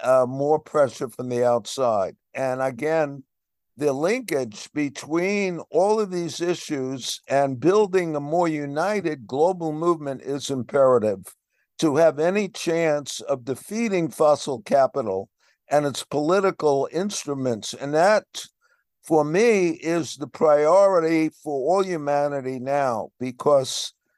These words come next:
unless fossil capital and its political instruments are defeated in a short term, we will plunge into a climate hell much worse than we now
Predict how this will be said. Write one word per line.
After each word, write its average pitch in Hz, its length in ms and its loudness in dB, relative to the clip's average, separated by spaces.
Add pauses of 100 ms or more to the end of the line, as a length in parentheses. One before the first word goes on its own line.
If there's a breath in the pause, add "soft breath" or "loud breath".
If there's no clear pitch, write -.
(200)
unless 156 460 4
fossil 175 520 2
capital 156 600 0
and 143 100 -8
its - 80 -20
political 151 540 -4
instruments 156 800 -4 (120)
are 143 300 6
defeated 185 800 0
in 151 240 -4
a 143 140 -2
short 180 460 0 (800)
term, 208 500 2 (640)
we 180 220 2
will 180 200 0
plunge 175 520 -2
into 151 320 -6
a 131 60 -6
climate 156 500 -2
hell 143 240 2
much 147 360 -4
worse 147 440 -2
than 135 240 -8
we 135 160 -4
now 117 420 -2